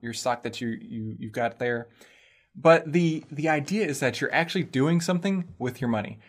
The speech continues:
whether it's in real estate, whether it's in businesses. Money wants to go to work. Bored money sitting in accounts gets spent. And I mean, I know people personally that have gone through hundreds of thousands of dollars spending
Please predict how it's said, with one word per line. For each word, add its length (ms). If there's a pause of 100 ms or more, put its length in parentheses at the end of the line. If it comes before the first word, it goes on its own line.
whether 280
it's 160
in 200
real 180
estate, 540 (240)
whether 320
it's 460
in 480 (460)
businesses. 800 (100)
Money 600 (160)
wants 500
to 240
go 220
to 80
work. 480 (340)
Bored 320
money 260
sitting 320
in 80
accounts 640 (360)
gets 260
spent. 680 (580)
And 560 (260)
I 60
mean, 160
I 160
know 200
people 340
personally 420
that 140
have 80
gone 180
through 180
hundreds 600
of 140
thousands 500
of 80
dollars 400
spending 840